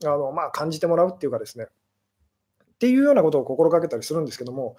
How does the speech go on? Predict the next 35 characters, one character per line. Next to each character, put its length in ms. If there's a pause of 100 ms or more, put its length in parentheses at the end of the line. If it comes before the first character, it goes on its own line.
(300)
で、 120
実 180
際 100
に 40
そ 80
の 60
方 160
が 80
で 100
す 160
ね、 100
そ 100
の、 220
自 120
分 100
が 120
び-、 160 (180)
病 160
気 60
だ 80
っ 40
て 60
こ 100
と 140
を 60
忘 160
れ 100
る 140
っ 20
て 80
い 40
う 20
か、 80
ま 100
あ、 140